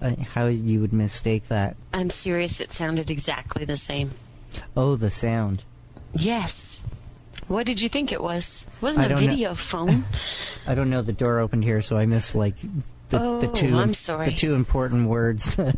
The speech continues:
Speaker 2: Ooh, but
Speaker 1: that
Speaker 2: I do
Speaker 1: defined it.
Speaker 2: because, 'cause you know that I had to replace my laptop 'cause it blew up, and I had to, unfortunately, buy w-, one of the new fucking MacBook blah blahs, right?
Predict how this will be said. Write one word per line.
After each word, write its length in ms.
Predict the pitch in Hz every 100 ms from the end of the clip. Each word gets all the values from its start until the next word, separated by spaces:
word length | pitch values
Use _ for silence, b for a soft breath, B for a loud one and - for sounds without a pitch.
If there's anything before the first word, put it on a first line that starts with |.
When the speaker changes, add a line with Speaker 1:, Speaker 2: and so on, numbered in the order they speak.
| 175
Speaker 2:
Ooh, 500 | 330 440 480 247 185 151
but 80 |
Speaker 1:
that 80 | 240
Speaker 2:
I 40 | 240
do 60 | 220
Speaker 1:
defined 340 | 226 381 247
it. 80 | 233
Speaker 2:
because, 400 | - 262 - - B B B -
'cause 260 | 254 233
you 120 | 214 233
know 260 | 233 254
that 180 | 233 226
I 60 | 208
had 240 | 202 220
to 140 | 208 196
replace 400 | 202 - 220 -
my 140 | 208
laptop 500 | 190 220 - 208 -
'cause 200 | - 185
it 120 | 180 -
blew 240 | 185 202
up, 260 | 254 - -
and 300 | 185 185 180 - -
I 120 | 185
had 240 | 185 196 196
to, 320 | - 196 190
unfortunately, 1000 | - 196 - 208 226 - - - 185 202 - -
buy 480 | 180 202 190 196 - - -
w-, 140 | 208
one 240 | - 214 208
of 160 | 190
the 140 | 185 190
new 400 | 196 202 185 190 B B B
fucking 480 | - - 214 208 202 196
MacBook 760 | 185 196 - - - 185 - - -
blah 300 | 175 175 170
blahs, 640 | 175 170 175 190 202 -
right? 340 | - 180 233